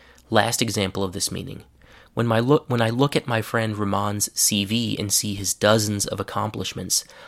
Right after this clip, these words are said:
I don't know whether I should fear for his health or be jealous of his insane drive. True story. The sixth meaning of drive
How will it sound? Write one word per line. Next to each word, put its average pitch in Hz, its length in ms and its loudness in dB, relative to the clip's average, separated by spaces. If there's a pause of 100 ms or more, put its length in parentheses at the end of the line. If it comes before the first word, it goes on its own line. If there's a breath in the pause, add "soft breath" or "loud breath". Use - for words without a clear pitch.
(140)
I 127 100 -2
don't 120 220 2
know 120 140 0
whether 107 320 2
I 98 100 0
should 95 220 -6
fear 117 400 -4
for 95 180 -4
his 92 220 -4
health 120 420 -4 (260 soft breath)
or 110 140 -2
be 104 160 -2
jealous 107 640 2 (180)
of - 160 -4
his 104 200 -2
insane 98 600 -2
drive. 95 600 -6 (840 loud breath)
True 95 220 -4
story. - 400 -10 (680 loud breath)
The - 80 0
sixth - 380 2
meaning 101 380 0
of 101 200 -2
drive 101 580 0